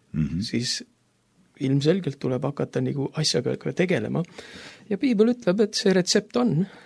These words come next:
Speaker 1: Ja see retsept töötab.
Speaker 2: Te-, see, see töötab. See töötab. Ma olen isiklikult kogenud, et see töötab imelisel viisil ja see on nagu üks palsam tegelikult inimesel, kui ta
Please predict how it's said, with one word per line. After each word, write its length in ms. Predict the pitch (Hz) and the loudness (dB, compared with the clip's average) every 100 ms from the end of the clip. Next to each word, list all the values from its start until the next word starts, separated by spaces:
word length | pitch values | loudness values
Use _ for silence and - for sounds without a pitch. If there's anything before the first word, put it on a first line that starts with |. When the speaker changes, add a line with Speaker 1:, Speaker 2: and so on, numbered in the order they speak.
| - - | -20 -10
Speaker 1:
Ja 120 | - | -6
see 180 | 78 80 - | -4 -6 -6
retsept 440 | 90 82 - - | -6 -4 -6 0
töötab. 220 | 113 104 | 2 4
Speaker 2:
Te-, 180 | - 277 | 4 2
see, 280 | - - 170 | 4 6 6
see 240 | 170 - 127 _ | 4 0 -2 _
töötab. 600 | - 196 190 - - - - - - | 0 2 2 -2 -10 -12 -20 -20 -12
See 300 | - - 131 | -6 -4 2
töötab. 580 | 180 180 160 - 120 180 - - | 6 6 6 -2 -6 -8 -12 -12
Ma 160 | - 123 | -4 -2
olen 220 | 131 139 - _ - | -2 -4 -8 _ -2
isiklikult 600 | 165 165 147 131 135 127 | 2 2 2 0 -2 -2
kogenud, 540 | 147 143 147 202 233 _ - - - - | 0 0 0 -2 -6 _ -20 -20 -20 -20
et 240 | - 123 | -8 -4
see 160 | - 127 | -2 -2
töötab 460 | - 185 196 147 147 | 2 2 4 2 6
imelisel 520 | 220 196 135 131 135 | 6 6 2 0 0
viisil 400 | 156 147 117 156 - - - _ | 2 0 -2 -4 -8 -20 -20 _
ja 120 | - 135 | -2 2
see 180 | 147 | 4
on 140 | 185 156 | 4 4
nagu 200 | 135 131 | 2 0
üks 160 | 120 - | -2 -2
palsam 560 | - 247 196 139 110 | 0 2 2 0 -2
tegelikult 560 | 127 139 123 113 117 - | 0 0 -2 -2 -4 0
inimesel, 460 | 180 135 - 120 120 | 0 -2 -4 -6 -6
kui 160 | 123 | -4
ta 140 | 120 | -4